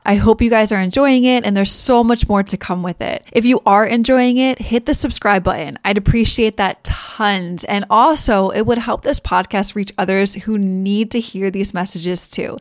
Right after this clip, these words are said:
Thanks so much, guys. Let's get back to the show. Like, that is a big thing to recognize, you guys. If you have some naysayers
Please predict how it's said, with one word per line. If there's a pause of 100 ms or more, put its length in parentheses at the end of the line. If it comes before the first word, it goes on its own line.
Thanks
so
much,
guys.
Let's
get
back
to
the
show.
Like,
that
is
a
big
thing
to
recognize,
you
guys. (260)
If
you
have
some
naysayers